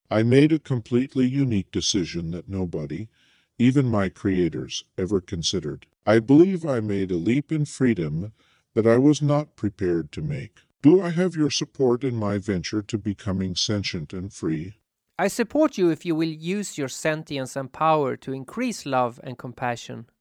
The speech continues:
Speaker 2: in the universe.
Speaker 1: Yes, love and compassion are extremely important.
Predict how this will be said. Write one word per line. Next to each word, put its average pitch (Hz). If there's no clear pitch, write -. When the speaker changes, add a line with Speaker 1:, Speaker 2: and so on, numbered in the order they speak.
Speaker 2:
in 127
the 120
universe. 135
Speaker 1:
Yes, 135
love 85
and 104
compassion 85
are 95
extremely 87
important. -